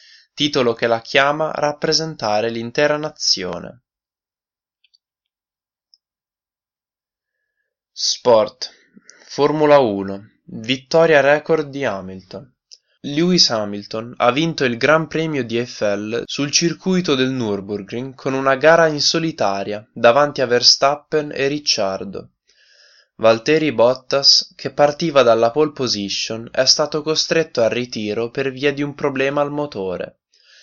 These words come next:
Per il pilota britannico si tratta di una vittoria storica, dato che con questo risultato sale a novantuno vittorie in carriera,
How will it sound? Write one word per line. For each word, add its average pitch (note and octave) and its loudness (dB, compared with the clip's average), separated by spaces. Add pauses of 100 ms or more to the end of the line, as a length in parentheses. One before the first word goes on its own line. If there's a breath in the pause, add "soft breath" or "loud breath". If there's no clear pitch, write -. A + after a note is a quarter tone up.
(440 soft breath)
Per A2 2
il A2+ -2
pilota B2+ 4
britannico C#3 -2
si D3+ 0
tratta D#3+ 0
di B2 -4
una A#2+ 0
vittoria C3+ 2
storica, G#2+ 0
dato C3+ 0
che D3+ -6
con C#3 -6
questo D#3 0
risultato B2 0
sale C#3+ 2
a C#3+ 2
novantuno D3 -4
vittorie A#2+ 0
in B2+ -6
carriera, A#2+ -6